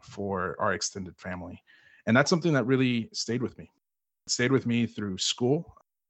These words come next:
Growing up, I didn't have the best access to healthcare and, and to education, but we managed to, to do as much as we could with what we had. And it's really what influenced me to really kind of think about wanting to, to do more.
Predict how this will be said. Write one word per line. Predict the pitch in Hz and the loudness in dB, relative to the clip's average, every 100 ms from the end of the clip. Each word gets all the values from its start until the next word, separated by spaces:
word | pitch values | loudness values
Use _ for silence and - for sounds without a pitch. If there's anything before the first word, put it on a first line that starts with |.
| - | 2
Growing | 117 113 | 4 6
up, | 117 113 | 4 2
I | |
didn't | 110 104 | 0 2
have | 110 | 0
the | 104 | 0
best | 104 98 - | -2 -2 0
access | 98 - - | -2 -2 -10
to | - | -6
healthcare | 101 92 127 139 120 | -6 -4 -4 -4 -6
and, | 104 | -10
and | - 85 | -10 -10
to | - | -4
education, | 110 104 - 113 147 151 - _ _ _ _ _ _ _ _ | -4 -4 -2 2 2 0 -4 _ _ _ _ _ _ _ _
but | 113 | 0
we | 117 | 2
managed | 123 120 131 123 - | 4 4 2 -4 -6
to, | 110 98 | -4 -4
to | 80 104 | -6 -8
do | 110 117 120 - - _ _ _ - | -4 -4 -4 -10 -18 _ _ _ -8
as | 110 | -4
much | 110 123 | 0 0
as | 123 | 0
we | 117 | -2
could | 104 175 143 | 0 0 0
with | 110 | 0
what | 104 | 0
we | 104 101 | 0 2
had. | 104 151 - _ _ _ _ _ _ | 2 2 -4 _ _ _ _ _ _
And | 123 120 120 | 4 6 6
it's | 113 123 - - | 4 0 -2 0
really | 156 | 4
what | 156 139 | 4 4
influenced | 113 - 127 131 113 - - | 2 -2 -2 0 -2 -6 -4
me | 120 120 120 | -2 0 0
to | - 110 | -2 -2
really | 117 120 107 | 0 2 0
kind | 123 | -2
of | 113 | -2
think | 120 113 | -2 0
about | 107 104 - | 2 2 2
wanting | 110 113 113 113 | 0 2 2 0
to, | - 101 92 85 _ _ _ - | -2 -4 -4 -8 _ _ _ -6
to | 110 | 0
do | 123 | 2
more. | 107 92 104 87 | 2 2 0 0